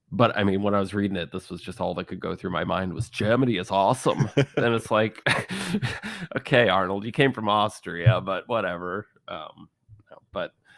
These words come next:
Speaker 1: uh, so the, the last one, by the way, uh, raw materials were being controlled by Britain and France,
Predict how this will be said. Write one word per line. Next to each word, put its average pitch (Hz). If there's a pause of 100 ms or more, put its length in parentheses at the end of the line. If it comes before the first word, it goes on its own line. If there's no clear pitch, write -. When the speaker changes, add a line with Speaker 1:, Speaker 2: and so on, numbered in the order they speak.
(320)
Speaker 1:
uh, 90 (440)
so 123
the, 107
the 117
last 104
one, 101 (160)
by 98
the 98
way, 95
uh, 85 (160)
raw 107
materials 101
were 104
being 98
controlled 95
by 90
Britain 95
and 87
France, 95